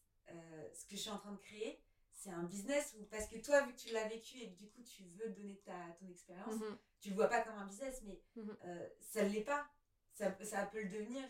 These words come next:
Speaker 1: mais même si ça le devient, vu que tu l'as fait avec ton cœur, ça sera jamais comme un,
Speaker 2: Mhm.
Speaker 1: comme un business où t'es là, tu penses aux chiffres, en fait. Tu
Speaker 2: Non,
Speaker 1: vois.
Speaker 2: non, non, il y a vraiment cette notion de,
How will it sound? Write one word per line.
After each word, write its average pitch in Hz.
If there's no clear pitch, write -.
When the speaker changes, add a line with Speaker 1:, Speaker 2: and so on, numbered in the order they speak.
Speaker 1:
mais 208
même 233
si -
ça 220
le 196
devient, 202
vu 233
que 226
tu 233
l'as 208
fait 208
avec 185
ton 190
cœur, 262
ça 202
sera 185
jamais 220
comme 208
un, 185
Speaker 2:
Mhm. 233
Speaker 1:
comme 214
un 196
business 202
où 196
t'es 196
là, 190
tu -
penses 175
aux -
chiffres, -
en 180
fait. -
Tu -
Speaker 2:
Non, 269
Speaker 1:
vois. 202
Speaker 2:
non, 214
non, 247
il 208
y 190
a 175
vraiment 190
cette 226
notion 196
de, 175